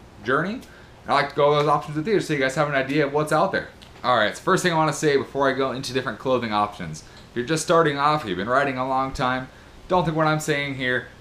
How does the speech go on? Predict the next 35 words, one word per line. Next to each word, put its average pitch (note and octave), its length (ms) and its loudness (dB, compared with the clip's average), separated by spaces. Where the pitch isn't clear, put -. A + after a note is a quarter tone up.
is - 80 -20
what G2+ 160 -2
you F#2+ 80 -4
have G#2+ 200 -4
to A2 100 -4
wear. F#2+ 300 2
What A#2 100 2
I'm C#3 120 4
saying C3+ 300 0
is F#2+ 220 -4
be A#2 280 -6
comfortable C#3 460 -2
while A#2 160 2
you A2+ 160 -2
ride. F#2 320 0
Not C3+ 200 -2
gonna C3 160 -6
matter B2 320 0
what A#2+ 180 -2
you G2 120 -8
wear. D3+ 440 -2
You G#2 80 -6
know, F#2 140 -2
you'll F#2+ 140 -2
see A#2 160 -6
people A2 440 -2
in, F#2+ 880 -4
you D#2+ 60 -10
know, D2+ 60 -14
spandex C3 1160 0
and F2+ 220 -10
baggy A#2+ 360 0
shorts A#2 680 0
and F#2+ 100 -12
jerseys, A2+ 800 -2